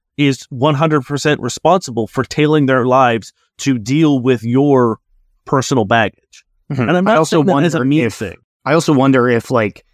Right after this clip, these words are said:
Speaker 2: this is-, one issue has become, like, a scapegoat for everything else. 'Cause it
Speaker 1: Yes.
Speaker 2: feels like way too much is being put on this, unless
Speaker 1: Yeah.
Speaker 2: there's something we're not being told, but I can't imagine after a lengthy explanation they would leave anything out.
Speaker 1: Yeah.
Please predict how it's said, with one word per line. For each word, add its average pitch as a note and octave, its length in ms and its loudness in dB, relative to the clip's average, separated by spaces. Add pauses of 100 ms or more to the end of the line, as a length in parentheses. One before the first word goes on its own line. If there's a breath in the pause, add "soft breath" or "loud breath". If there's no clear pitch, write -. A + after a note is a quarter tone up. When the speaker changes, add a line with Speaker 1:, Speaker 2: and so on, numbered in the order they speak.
(300)
Speaker 2:
this C3+ 420 -2 (140)
is-, C#3 240 -2
one C#3 280 2
issue C3 280 0
has A#2+ 140 0
become, A#2+ 320 -2
like, A2 220 0
a G#2 60 -2
scapegoat - 640 -2
for A#2 220 -8 (160)
everything A2 520 0
else. - 360 -8 (720)
'Cause D3+ 100 2
it D3 40 2
Speaker 1:
Yes. C#3+ 140 -2
Speaker 2:
feels E3+ 380 2
like C3 220 0
way B2 380 0
too C3 220 0
much A#2 320 -2
is A2 80 -2
being G#2 300 -2
put C3+ 260 -2
on G2+ 160 0
this, F#2+ 400 -6 (400)
unless D3+ 360 2
Speaker 1:
Yeah. D3 80 0
Speaker 2:
there's C#3 140 -4
something B2 400 -2
we're B2+ 120 0
not A#2 160 0
being A2 160 -4
told, F3+ 320 0
but A2 120 -4
I G#2+ 120 -6 (220)
can't C3+ 240 -2
imagine A#2+ 400 -2
after G#2+ 220 -4
a A2+ 60 0
lengthy A2 320 0
explanation A2 540 -2
they G2+ 100 -2
would F#2+ 120 -6
leave G2+ 180 -2
anything F#2+ 340 -6
out. - 200 -12 (400)
Speaker 1:
Yeah. C3+ 180 0